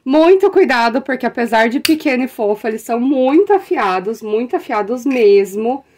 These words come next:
Tem que tomar cuidado, sim. Eu sempre falo porque aqui em casa a gente tem criança pequena, né? O Caio tem quatro aninhos. Ele já sabe mexer no estilete, mas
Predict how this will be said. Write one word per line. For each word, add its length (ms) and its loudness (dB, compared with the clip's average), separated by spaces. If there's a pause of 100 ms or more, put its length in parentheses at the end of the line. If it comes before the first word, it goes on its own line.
(260)
Tem 140 0
que 100 -2
tomar 220 -2
cuidado, 540 -4
sim. 480 -6 (260)
Eu 100 -6
sempre 320 -2
falo 220 -2
porque 240 -8
aqui 160 -8
em 80 -4
casa 240 -2
a 20 -8
gente 220 -4
tem 160 -6
criança 340 -4
pequena, 440 0
né? 120 -2
O 60 -4
Caio 220 -4
tem 160 -4
quatro 360 -4
aninhos. 540 2 (260)
Ele 160 -2
já 220 -2
sabe 380 -4
mexer 320 -6
no 60 -6
estilete, 640 -2
mas 680 -4